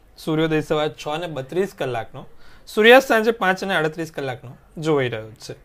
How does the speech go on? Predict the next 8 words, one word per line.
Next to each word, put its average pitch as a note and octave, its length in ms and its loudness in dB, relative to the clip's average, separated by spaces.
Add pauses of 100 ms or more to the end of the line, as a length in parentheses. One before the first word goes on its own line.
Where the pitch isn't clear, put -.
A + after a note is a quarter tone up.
(440)
ચંદ્રોદયની D3 560 0
વાત C#3 220 -2
કરીએ D3+ 260 0 (360)
તો A3 80 -2
અગિયાર A3 280 8
ને A#3+ 100 0
આડત્રીસનો A3 480 2
ચંદ્રોદય G3+ 540 4